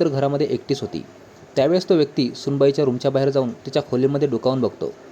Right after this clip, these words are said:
त्यावेळेस त्याचं डोकंच फिरते, कारण त्या खोलीमध्ये दोघेजण अशा काही अवस्थेमध्ये होते की तो व्यक्ती त्या दोघांना बघून खूप जास्त रागामध्ये येतो. पण नंतर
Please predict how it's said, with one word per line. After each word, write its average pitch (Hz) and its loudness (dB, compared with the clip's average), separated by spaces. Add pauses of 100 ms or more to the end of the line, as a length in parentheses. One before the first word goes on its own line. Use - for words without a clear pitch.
(320)
त्यावेळेस 151 2
त्याचं 156 0
डोकंच 147 0
फिरते, 113 -2 (460)
कारण 127 0
त्या 135 0
खोलीमध्ये 135 0 (120)
दोघेजण 135 0 (100)
अशा - -4
काही 156 0
अवस्थेमध्ये 143 0
होते 143 0 (460)
की 202 0
तो 196 4
व्यक्ती 190 2
त्या 190 2
दोघांना 151 2
बघून 147 0 (120)
खूप 160 -2
जास्त 135 0
रागामध्ये 120 0
येतो. 90 0 (480)
पण 143 2
नंतर 135 0